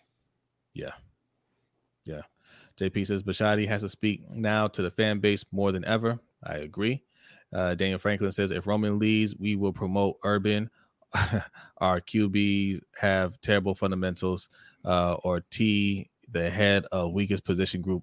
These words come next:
in the league." Yeah. Yeah. This promote from within ain't gonna work this time. Uh, what else we got here? Uh,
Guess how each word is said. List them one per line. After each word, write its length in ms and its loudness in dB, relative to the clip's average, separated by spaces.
in 160 -2
the 100 -2
league." 320 -2
Yeah. 240 4
Yeah. 220 4
This 140 -4
promote 280 4
from 100 0
within 460 4
ain't 180 0
gonna 140 2
work 200 0
this 140 -2
time. 220 -4
Uh, 380 0
what 220 0
else 180 -2
we 80 -8
got 240 -4
here? 680 -6
Uh, 220 -12